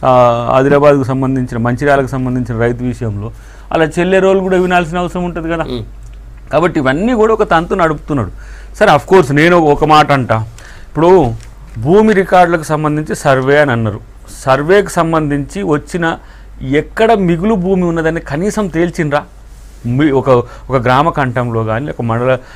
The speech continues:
Speaker 1: ఆ, పరిధిలో గానీ, లేకపోతే ఒక జిల్లా స్థాయిలో ఇవి బంజరు భూములు, ఇవి ప్రభుత్వ భూ-, ప్రభుత్వ భూములు అనే రికార్డ్స్ లేవనుకో,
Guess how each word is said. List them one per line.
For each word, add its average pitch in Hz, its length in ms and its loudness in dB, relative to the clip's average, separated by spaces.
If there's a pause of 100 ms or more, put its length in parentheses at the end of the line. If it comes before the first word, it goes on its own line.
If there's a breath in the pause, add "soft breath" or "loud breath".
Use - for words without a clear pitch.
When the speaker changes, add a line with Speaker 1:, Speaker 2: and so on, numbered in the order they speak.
(240 loud breath)
Speaker 1:
ఆ, 117 160 2
పరిధిలో 120 440 0
గానీ, 113 260 -2
లేకపోతే 139 300 -4
ఒక 120 40 -2
జిల్లా 117 340 2
స్థాయిలో 101 520 -2 (440 soft breath)
ఇవి 190 260 0
బంజరు 143 380 2
భూములు, 113 440 -4 (140)
ఇవి 139 160 -4
ప్రభుత్వ 131 460 0
భూ-, 113 280 -6
ప్రభుత్వ 135 420 0
భూములు 160 280 0
అనే 147 100 2
రికార్డ్స్ 131 400 2
లేవనుకో, 117 580 -4